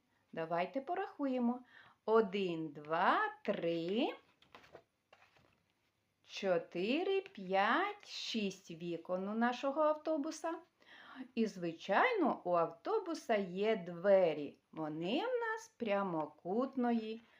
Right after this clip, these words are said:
форми. Ну що, вперед до роботи! Для роботи, діти, нам потрібен кольоровий картон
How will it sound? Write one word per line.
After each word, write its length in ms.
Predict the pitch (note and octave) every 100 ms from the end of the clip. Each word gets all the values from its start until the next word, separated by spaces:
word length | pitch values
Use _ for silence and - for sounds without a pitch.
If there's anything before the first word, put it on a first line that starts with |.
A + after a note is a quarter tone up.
| _ -
форми. 580 | - F#3 F3+ D#3+ D3 D3 - _ _ _ _ _ _ _ _ _ _ _ _
Ну 220 | F#3 A#3
що, 540 | E4+ - D#4 A3 D#3 - _
вперед 800 | - - F#3 F3+ F3+ C#4 F#4 - -
до 320 | - D#3+ G#3+ F4+
роботи! 640 | F4+ C4+ G#3 F#3+ - G#3+ - _ _ _ _ _ _ _ _ _ -
Для 320 | E3 F3 F#3+
роботи, 560 | D#3+ D3+ C#3 B3+ - A3
діти, 400 | D#3+ D#3+ - D#3
нам 220 | E3 E3+
потрібен 800 | E3 D#3 - G#3 E4+ A3+ D#3 D3 -
кольоровий 600 | A3+ A3 G3 F#3+ G#3 C4
картон 680 | C4 B3+ B3 - E3+ E3